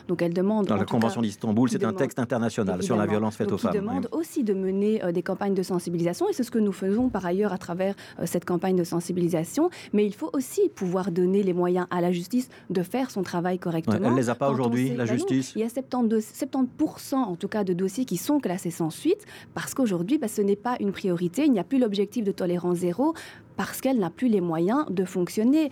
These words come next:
Speaker 2: Ouais.
Speaker 1: Donc, c'est des débats qu'on a eu par ailleurs longuement, ben, quand j'étais aussi, euh, députée,
Speaker 2: Ouais,
Speaker 1: euh, au
Speaker 2: vous étiez
Speaker 1: fédéral,
Speaker 2: députée au Parlement
Speaker 1: où il y a eu
Speaker 2: fédéral avant,
Speaker 1: des coupes
Speaker 2: ouais.
Speaker 1: budgétaires, en effet, qui ont été effectuées dans,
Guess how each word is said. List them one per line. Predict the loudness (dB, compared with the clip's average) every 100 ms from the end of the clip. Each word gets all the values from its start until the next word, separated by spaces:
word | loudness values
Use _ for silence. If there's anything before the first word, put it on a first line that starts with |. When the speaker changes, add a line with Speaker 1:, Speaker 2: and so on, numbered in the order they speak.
| -6 -2
Speaker 2:
Ouais. |
Speaker 1:
Donc, | -2 2
c'est |
des | 2 2
débats | 2 0
qu'on | -2 -2
a | 0
eu | -2
par | -2 0
ailleurs | 2 2 2
longuement, | 2 2 2
ben, | 0 0
quand | 0
j'étais | 0 0
aussi, | 0 -2 0 0 0 -4
euh, | 0
députée, | 2 0 -4 0 2
Speaker 2:
Ouais, | 2
Speaker 1:
euh, | 2
au |
Speaker 2:
vous | 0
étiez | 0 2
Speaker 1:
fédéral, | 0 0
Speaker 2:
députée | 0 0
au | 2
Parlement | 2 2
Speaker 1:
où |
il | 0
y |
a |
eu |
Speaker 2:
fédéral | 0 0 0
avant, | 0 0 0
Speaker 1:
des |
coupes | -2
Speaker 2:
ouais. | -4
Speaker 1:
budgétaires, | -6 -6 -4 -2 -2 -4
en | -2
effet, | -2 -2 -6
qui | -6 -2
ont | -2
été | 0
effectuées | -2 -4 -2 0
dans, | 2 0